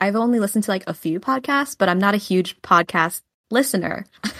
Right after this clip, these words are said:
So I was like, "Yeah, sure, we'll do that. I'll join with you guys." <laughs> Amy had more experience of what she's heard in other podcasts, and she had friends who kind of gave us feedback.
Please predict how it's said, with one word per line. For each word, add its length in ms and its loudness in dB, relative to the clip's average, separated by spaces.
So 360 6
I 120 4
was 160 0
like, 200 -4
"Yeah, 180 0
sure, 520 -2
we'll 140 -4
do 320 -2
that. 320 -4
I'll 160 2
join 320 -4
with 140 -4
you 100 -4
guys." 640 0
<laughs> 80 -6
Amy 240 4
had 180 4
more 140 2
experience 360 -2
of 80 -8
what 120 0
she's 200 -6
heard 380 0
in 80 0
other 160 2
podcasts, 600 -4
and 120 -4
she 100 0
had 120 2
friends 340 0
who 80 -6
kind 240 0
of 80 -4
gave 160 0
us 160 -8
feedback. 560 -2